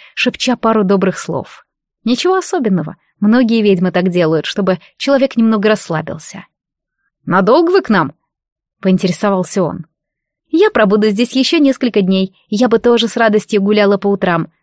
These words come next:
но Рэй очень занята, а я сижу дома».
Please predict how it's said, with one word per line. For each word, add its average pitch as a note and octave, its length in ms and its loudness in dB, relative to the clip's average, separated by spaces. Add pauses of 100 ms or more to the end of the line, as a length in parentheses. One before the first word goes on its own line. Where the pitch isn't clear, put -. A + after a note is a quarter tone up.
(100)
но B3 140 2
Рэй C#4+ 240 4
очень A3+ 260 0
занята, G3+ 480 0 (220)
а B3+ 80 -2
я F#4 160 2
сижу A#3+ 320 0
дома». A#3 440 2